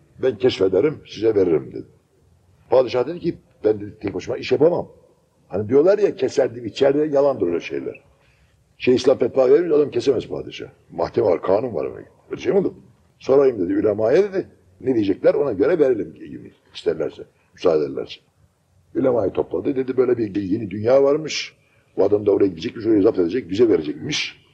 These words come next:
"Efendim dersiniz, verelim mi?" "Ulemayı benem hazaratı bizim."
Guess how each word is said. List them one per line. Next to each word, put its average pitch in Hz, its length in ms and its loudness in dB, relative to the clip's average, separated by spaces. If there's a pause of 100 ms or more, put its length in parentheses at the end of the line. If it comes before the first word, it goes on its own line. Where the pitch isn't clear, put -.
(640)
"Efendim 87 340 -4
dersiniz, 92 460 0
verelim 104 280 2
mi?" 147 260 -4 (180)
"Ulemayı 127 480 2
benem 131 240 0
hazaratı 90 500 0
bizim." 78 360 -2